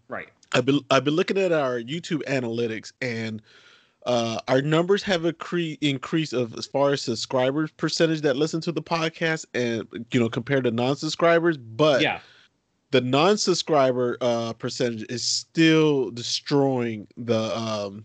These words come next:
Speaker 2: the subscriber percentage. We're still at, like, a sixty-three percent of non-subscribers. Guys, if you can and you're listening to this, uh, I hope by now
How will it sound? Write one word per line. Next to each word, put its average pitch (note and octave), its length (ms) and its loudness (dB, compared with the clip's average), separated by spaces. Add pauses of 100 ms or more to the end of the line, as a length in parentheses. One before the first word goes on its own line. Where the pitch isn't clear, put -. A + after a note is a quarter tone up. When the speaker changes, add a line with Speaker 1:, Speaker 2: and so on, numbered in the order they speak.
(140)
Speaker 2:
the A#2 100 -8
subscriber A#2 640 0
percentage. G#2+ 420 -6
We're C3+ 220 0
still E3 400 2
at, D3 220 2
like, B2 180 -2
a - 80 -4
sixty-three D#3 800 -2
percent B2+ 640 -2 (440)
of A#2 140 2
non-subscribers. A#2 1040 -2
Guys, C3 440 0
if B2 160 -6
you C#3 100 -4
can E3 540 0
and B2+ 160 -2
you're B2+ 100 0
listening C3+ 500 0
to B2+ 140 -6
this, G#2 280 -2 (460)
uh, A2+ 280 2
I C3+ 100 2
hope D#3+ 260 2
by D3+ 200 4
now C3+ 540 -4